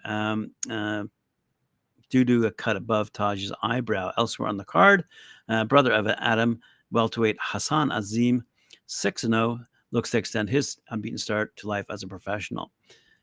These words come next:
English champ Sam Gilly, fifteen and one, will be out to light up his native East End after impressing last time out at Ali Pali last November. There we go. That, my friends, concludes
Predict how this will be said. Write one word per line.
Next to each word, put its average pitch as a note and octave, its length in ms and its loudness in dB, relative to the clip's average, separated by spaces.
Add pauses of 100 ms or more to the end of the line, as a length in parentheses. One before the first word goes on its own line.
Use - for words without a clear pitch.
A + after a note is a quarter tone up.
English A#2 320 0
champ A#2 340 0
Sam G#2+ 280 -2
Gilly, D3 260 2
fifteen G#2+ 400 -6
and G2 100 -4
one, C#3+ 240 0
will A#2 120 -2
be - 140 -8
out G2+ 140 -8
to G2+ 80 -10
light G#2+ 200 -2
up G#2 100 -6
his G2+ 140 -12
native G#2 260 -6
East - 240 -8
End A#2+ 240 0
after G2+ 180 -4
impressing G#2 440 -6
last G2+ 260 -6
time G2+ 160 -4
out A#2+ 240 0 (380)
at A2 160 -2 (100)
Ali G2 200 -6
Pali G#2+ 460 -2 (300)
last G2 400 -6
November. G2+ 760 -2 (1300)
There A#2 220 -4
we A2+ 120 -2
go. A#2+ 420 -2 (1600)
That, D#3+ 240 6
my D3 140 4
friends, F3+ 400 2
concludes D#3+ 960 4